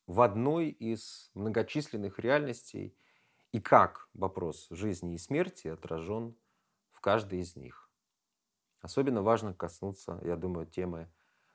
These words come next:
а, жизни после войны. Начну с того, как мы выстраивали своё понимание жизни и смерти до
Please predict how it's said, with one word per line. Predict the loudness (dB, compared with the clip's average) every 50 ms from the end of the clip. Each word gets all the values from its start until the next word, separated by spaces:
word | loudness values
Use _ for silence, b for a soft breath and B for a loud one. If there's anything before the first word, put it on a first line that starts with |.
| _ _ _ _
а, | -14 -12 -12 -10 -12 -12
жизни | -10 -2 2 2 2 2 2 -2 -4
после | -2 -4 -4 -4 -4 -4 -2
войны. | 0 2 2 2 2 0 -4 -6 -10 -14 _ _ _ _ _ _ _ _ _ _ _ _ _ _ _ _ _ _ _ _ _ _ _ _ _ _ _ _ _ _ _ _ _ _ B B B B B B B B B B B B B _
Начну | -2 -2 -2 2 2 2 2
с | 4 4
того, | 6 6 6 6 4
как | 4 8 10 10 10 8 6 0
мы | -4 -2 0 0 0 0
выстраивали | -2 -2 -6 -6 -2 2 4 4 4 4 2 0 -2 -4 -4
своё | -6 -8 -6 -4 -4 -2 -4
понимание | -6 -8 -10 -10 -6 -4 -4 -4 -4 -4 -6 -8 -10 -12 -12
жизни | -10 -8 -8 -8 -8 -8 -10 -12 -12
и | -12
смерти | -10 -6 -4 -4 -4 -4 -6 -8 -8 -8
до | -2 2 2 2 2 2 -2